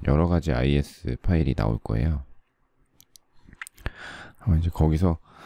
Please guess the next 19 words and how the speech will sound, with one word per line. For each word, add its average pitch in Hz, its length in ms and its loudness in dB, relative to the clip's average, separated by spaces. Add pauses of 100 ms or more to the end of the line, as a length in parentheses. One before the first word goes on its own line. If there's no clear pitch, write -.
(140)
저도 82 240 0
하나 92 140 2
찾은 110 340 -2
거니까, 85 460 -2 (960)
어, 71 340 0
거기서 78 380 2
거-, - 140 -14 (180)
어, 65 160 0
검색하셔서 80 600 0
써도 90 600 0 (340)
좋을 - 160 -8
것 - 140 -10
같고. 123 460 -2 (1500)
자, - 160 0
일단 92 460 2
아이에스 87 540 0
파일이 92 880 0
이제 - 200 -6
압축 - 260 -6